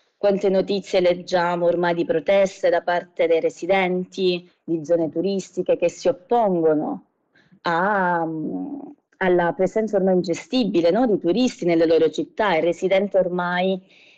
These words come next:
è arrivato ad odiare il turista, lo vede come una minaccia, lo vede come la causa, eh, dell'aumento del costo degli affitti, dello stravolgimento della sua,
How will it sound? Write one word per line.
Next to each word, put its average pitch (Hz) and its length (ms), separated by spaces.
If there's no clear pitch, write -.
è 202 140
arrivato 190 920
ad 185 160
odiare 180 420
il 160 120
turista, 165 540
lo 160 120
vede 165 200
come 165 220
una 160 140
minaccia, 170 680
lo 156 80
vede 170 300
come 170 200
la 160 180
causa, 196 760
eh, 156 400
dell'aumento 170 680
del 156 120
costo 175 280
degli 147 180
affitti, 208 720
dello 170 220
stravolgimento 175 920
della 160 220
sua, 160 220